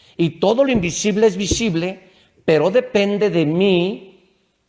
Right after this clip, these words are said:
cómo mire la vida. Y si bien es cierto, para muchos de nosotros los seres humanos nos es fácil dar a un domicilio, nos es fácil manejar una moto, nos es fácil manejar un auto,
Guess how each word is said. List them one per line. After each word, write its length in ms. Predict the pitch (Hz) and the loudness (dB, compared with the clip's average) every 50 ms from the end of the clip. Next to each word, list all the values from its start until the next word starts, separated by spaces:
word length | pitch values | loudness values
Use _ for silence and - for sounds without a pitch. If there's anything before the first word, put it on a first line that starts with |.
| _ - | _ -2
cómo 460 | - 170 214 269 311 349 269 226 180 | 2 4 4 4 2 2 0 0 0
mire 340 | 165 160 156 151 143 143 135 | 0 0 0 0 0 0 0
la 140 | 131 123 117 | 0 0 0
vida. 520 | 110 120 110 92 101 104 104 104 113 _ _ _ _ _ _ _ _ _ _ _ _ _ _ _ _ _ _ _ _ _ _ _ _ _ _ - | 0 -2 -2 -2 -4 -6 -8 -12 -16 _ _ _ _ _ _ _ _ _ _ _ _ _ _ _ _ _ _ _ _ _ _ _ _ _ _ -6
Y 100 | 165 151 | -6 -4
si 160 | - - 165 | -2 -2 -2
bien 240 | 135 147 190 220 240 | 0 2 2 2 2
es 140 | 247 247 - | 2 0 2
cierto, 380 | - 202 190 190 190 - 196 | 0 0 0 0 -2 -4 -4
para 240 | - - 165 156 156 | -2 0 0 0 0
muchos 500 | 160 165 196 254 277 - - 247 233 165 | 0 0 0 0 0 -2 -2 -4 -2 0
de 80 | 165 156 | -2 -2
nosotros 480 | 147 143 127 - 160 160 156 156 156 | -2 -2 -4 -4 -6 -6 -4 -6 -6
los 200 | 147 131 123 - | -4 -6 -6 -6
seres 340 | - 147 156 170 175 160 - | -4 -4 -2 -2 -4 -6 -10
humanos 480 | 139 131 131 127 135 139 139 - - _ _ _ _ _ _ - | -10 -10 -10 -10 -12 -12 -14 -18 -20 _ _ _ _ _ _ -8
nos 360 | 143 131 131 135 - - - - | -4 -2 -2 -2 -4 -8 -14 -4
es 240 | - 170 175 175 - | -4 -4 -4 -4 -10
fácil 580 | - - 175 208 254 247 - - 147 117 117 - _ _ _ _ _ _ _ _ _ - | -14 -8 -6 -4 -4 -4 -6 -8 -8 -10 -10 -14 _ _ _ _ _ _ _ _ _ -8
dar 500 | 143 139 131 208 247 277 294 262 240 196 | -8 -2 0 0 0 0 -2 -2 -2 -2
a 60 | 170 | -2
un 180 | 170 175 180 | -2 -2 0
domicilio, 720 | 165 170 160 151 151 - - - 151 143 139 120 113 110 113 - _ _ _ _ _ - | 0 0 -2 -2 -4 -8 -6 -6 -6 -6 -4 -6 -8 -10 -12 -16 _ _ _ _ _ -6
nos 320 | - 135 147 139 143 - - - | -2 0 0 0 -2 -6 -4 -2
es 240 | 180 190 185 190 | 0 0 0 -2
fácil 380 | - 190 196 196 196 202 202 185 | -2 -2 -2 -2 -2 -4 -4 -2
manejar 540 | 175 170 165 170 175 170 160 190 240 285 294 | 0 -2 0 0 -2 -4 -2 0 0 0 0
una 180 | 277 247 220 | 2 0 -2
moto, 500 | 180 175 170 170 165 - 147 131 127 - - - _ _ _ _ | 0 0 -2 -2 -4 -6 -8 -8 -8 -10 -18 -20 _ _ _ _
nos 300 | - 135 147 143 143 - | -2 0 0 0 0 0
es 180 | 190 202 196 - | 0 0 0 -2
fácil 300 | - 196 202 - 202 190 | -4 -4 -2 -2 -2 0
manejar 480 | 185 175 175 170 165 147 202 262 294 285 | 0 0 2 0 0 0 2 0 2 2
un 120 | 262 226 | 0 0
auto, 480 | 202 214 220 214 - - 165 135 110 | 2 0 0 -2 -4 -6 -8 -8 -8